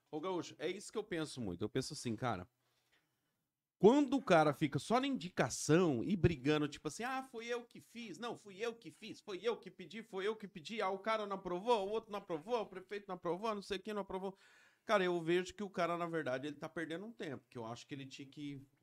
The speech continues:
buscar outra, não que não tenha que ter indicação, mas eu acho que ele não pode ficar preso nisso, Gaúcho, e entender o seguinte, não, eu posso, <coughs> cara, posso correr atrás, igual o senhor Marquinhos fez aí, mobilizar.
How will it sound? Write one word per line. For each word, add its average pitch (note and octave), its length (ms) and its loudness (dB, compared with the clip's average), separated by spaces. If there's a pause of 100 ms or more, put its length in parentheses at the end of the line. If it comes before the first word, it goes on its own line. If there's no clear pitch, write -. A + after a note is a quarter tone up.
(140)
buscar B2+ 720 -2
outra, A#2+ 460 -6 (240)
não G#3+ 360 0
que B3 140 -6
não G3+ 200 0
tenha C3+ 380 2
que - 140 -14
ter A#2+ 160 -8
indicação, A#2 540 -10
mas B2+ 200 -6
eu D3+ 120 0
acho E3 160 -4
que G3+ 60 -2
ele F#3 80 -4
não F#3 100 -4
pode F#3 200 -2
ficar D3+ 160 -8
preso C#3+ 320 -6
nisso, G#3 320 -2
Gaúcho, C3+ 260 0
e - 20 -6
entender E3+ 280 -4
o F#3 60 -2
seguinte, F#3 380 -6
não, G3 200 0 (280)
eu G3 120 0
posso, C4 540 -2
<coughs> - 20 -10
cara, B2 400 0
posso D#3+ 640 -4 (100)
correr D#3 240 -2
atrás, D#3 420 0
igual C#3+ 180 0
o D#3+ 40 2
senhor D3+ 240 -2
Marquinhos C#3 400 -4
fez D3 340 0
aí, D#3 420 -2
mobilizar. D3 680 0